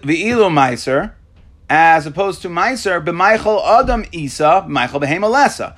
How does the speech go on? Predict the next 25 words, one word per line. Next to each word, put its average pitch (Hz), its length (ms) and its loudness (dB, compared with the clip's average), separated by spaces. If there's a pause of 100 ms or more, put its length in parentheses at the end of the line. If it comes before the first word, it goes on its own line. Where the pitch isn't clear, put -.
(120)
Then 156 160 -2
meiser 208 600 0
is 156 200 -8
only 269 320 0
relevant 202 640 0 (220)
for, 180 560 4 (420)
uh, 151 320 4
food 240 380 -4
that 180 160 0
is 156 180 -6
edible 196 460 0
for 190 220 -4
human 214 280 -4
consumption. 190 640 -4 (420)
But 190 300 4
for 180 100 -6
animal 185 400 -2
food, 151 380 -4
meiser 185 340 -2
does 170 120 -10
not 202 120 -2
apply 233 240 0
to 220 80 2
animal 180 300 -6
food. 127 240 -8